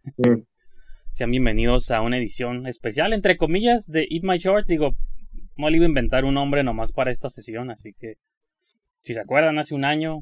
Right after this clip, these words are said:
Speaker 2: poquito más, poquito menos, hacíamos un programa donde Paredes y yo hablábamos de cortos de aquí de Tijuana.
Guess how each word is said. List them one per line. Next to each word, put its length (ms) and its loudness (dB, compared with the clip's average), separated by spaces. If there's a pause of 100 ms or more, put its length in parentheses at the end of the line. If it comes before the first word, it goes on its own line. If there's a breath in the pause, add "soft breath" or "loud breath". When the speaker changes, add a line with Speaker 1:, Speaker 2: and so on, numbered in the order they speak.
Speaker 2:
poquito 320 -6
más, 180 -2
poquito 300 -6
menos, 440 -6 (580)
hacíamos 440 -2
un 100 -4
programa 380 2
donde 220 -4
Paredes 440 -2
y 80 -6
yo 100 -4
hablábamos 440 -4
de 100 -14
cortos 480 -12
de 80 -12
aquí 180 -14
de 60 -12
Tijuana. 460 -8